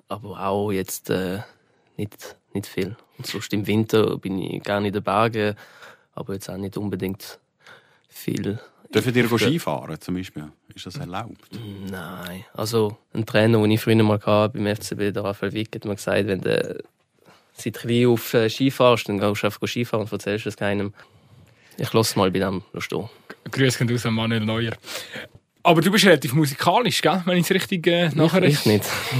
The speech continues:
Speaker 1: <laughs> Mein, mein Bruder. Nein, ich habe, äh, mein Vater ist Musiker und, äh, dadurch hat, hat eigentlich jeder, ich habe zwei Brüder und alle haben mal Instrument gespielt, aber bei meinem mittleren Bruder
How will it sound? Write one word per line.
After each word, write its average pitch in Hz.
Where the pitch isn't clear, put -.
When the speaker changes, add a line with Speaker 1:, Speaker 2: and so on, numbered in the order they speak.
Speaker 1:
<laughs> -
Mein, 185
mein 151
Bruder. 156
Nein, 127
ich 135
habe, 110
äh, -
mein 113
Vater 131
ist -
Musiker 123
und, 107
äh, 98
dadurch 104
hat, -
hat 110
eigentlich 104
jeder, 107
ich 113
habe 98
zwei 98
Brüder 113
und -
alle 104
haben 98
mal 98
Instrument 104
gespielt, -
aber 101
bei 101
meinem 95
mittleren 101
Bruder 98